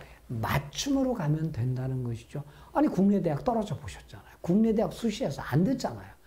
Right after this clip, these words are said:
그것처럼 욕심을 부리면 다 뺏길 수 있습니다. 그러니까 맞춰서 가시는 얘기를 드리고요.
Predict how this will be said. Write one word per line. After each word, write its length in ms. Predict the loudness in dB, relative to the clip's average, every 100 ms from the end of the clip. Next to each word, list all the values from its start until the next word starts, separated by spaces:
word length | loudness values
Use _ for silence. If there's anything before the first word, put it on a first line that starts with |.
| -14
그것처럼 840 | -2 4 4 4 0 0 2 0 -6 -16 -20 -20 -2 4
욕심을 560 | 4 4 2 4 4
부리면 420 | 4 2 2 0 -4
다 340 | -8 -10 -10 -4
뺏길 320 | -4 -4 -8
수 180 | -8 -8
있습니다. 540 | -8 -10 -16 -20 -20
그러니까 840 | -4 0 0 0 0 0 -2 -4 -14 _ _ _ _ _ -20 -20 -20 -20 -20 _ -10
맞춰서 680 | -6 -6 -8 -10 -6 -4
가시는 440 | -4 -6 -6 -4 -4
얘기를 280 | -4 -6 -2
드리고요. 680 | 0 0 0 -4 -4 -8